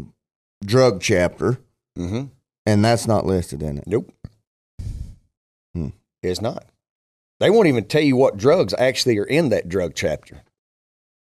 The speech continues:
Speaker 1: Well, probably to keep from dumbasses out there tr-, trying to just go buy that shit and do it.
Speaker 2: Well, think
Speaker 1: If
Speaker 2: about
Speaker 1: you give 'em the playbook, you know.
Speaker 2: Yep,
Speaker 1: I mean,
Speaker 2: well,
Speaker 1: shit.
Speaker 2: that's, that's, that's exactly right. But look at all the people we have coming in the industry, these multimillionaires, these horse people. All, I mean, like, horse
Speaker 1: Yeah,
Speaker 2: race people, all
Speaker 1: yeah.
Speaker 2: these,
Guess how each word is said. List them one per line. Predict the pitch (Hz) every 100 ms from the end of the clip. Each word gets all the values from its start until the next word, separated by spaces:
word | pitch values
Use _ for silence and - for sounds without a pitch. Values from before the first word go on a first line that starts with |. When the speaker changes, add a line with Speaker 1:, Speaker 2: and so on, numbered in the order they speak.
| _ _ _
Speaker 1:
Well, | 127 95
probably | - 95 82
to |
keep | 78 90 80
from | 82
dumbasses | 80 80 80 78 - 80 82
out | 76 76
there | 76
tr-, | - 78 - - _ _
trying | 87 80 71
to | 65 _ _ _ -
just | 87 -
go | 80
buy | 76 73
that | 71 -
shit | - -
and | 76
do | 82
it. | 76 - _ -
Speaker 2:
Well, |
think | 185 214 202
Speaker 1:
If |
Speaker 2:
about | 175
Speaker 1:
you | 131
give | 135
'em | 120
the | 104
playbook, | 95 127 135 92 87 92 _
you | 78
know. | 78 82 104 -
Speaker 2:
Yep, | 147 151
Speaker 1:
I |
mean, | 117 123
Speaker 2:
well, | 135
Speaker 1:
shit. | 151
Speaker 2:
that's, | 151
that's, | 147
that's | 135 139 147
exactly | 131 135 131 127
right. | 123 170 -
But | 123
look | 143
at | 143
all | 135
the | 117
people | 135 127 113
we | 120
have | 117 110
coming | 123 113 107
in |
the | 98
industry, | 127 127 - 101
these | 92 98
multimillionaires, | 110 104 101 107 107 98 78 69 -
these | 117 98
horse | 95 123 123
people. | - 92 71 62 -
All, | 120 131
I | 127
mean, | 127 117
like, | 110 104
horse | 104 120 127
Speaker 1:
Yeah, |
Speaker 2:
race | 104 98
people, | 113 104 -
all | -
Speaker 1:
yeah. |
Speaker 2:
these, | 67